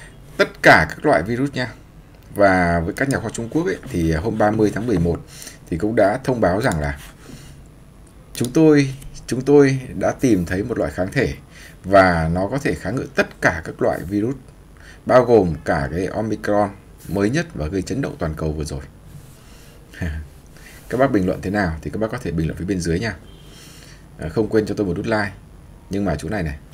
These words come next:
thông tin này đưa ra ấy, thì anh bạn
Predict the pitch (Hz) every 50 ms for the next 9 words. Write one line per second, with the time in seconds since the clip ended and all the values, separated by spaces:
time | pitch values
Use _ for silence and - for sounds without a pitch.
0 | - - - - - - - - - - - - - - - - - - - -
1 | - - - 151 147 143 160 160 147 127 107 120 135 131 131 143 135 127 127 131
2 | 160 180 - - - - - - - - - - - - - - 95 101 120 120
3 | 117 -